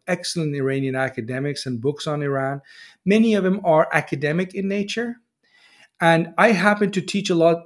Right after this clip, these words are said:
lot for the U S military, different branches of the U S military. And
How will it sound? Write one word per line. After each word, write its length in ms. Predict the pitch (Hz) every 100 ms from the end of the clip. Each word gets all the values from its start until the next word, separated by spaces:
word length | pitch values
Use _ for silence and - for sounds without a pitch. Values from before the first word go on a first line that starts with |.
| -
lot 240 | 151 156
for 160 | 160 147
the 60 | 139
U 180 | 139
S 280 | 147 143 -
military, 640 | 151 160 151 127 117 117 _
different 460 | 160 147 151 139 131
branches 380 | 139 147 147
of 100 | 131
the 80 | 127
U 120 | 127
S 120 | 127 131
military. 480 | 131 131 131 127
And 220 | 135 135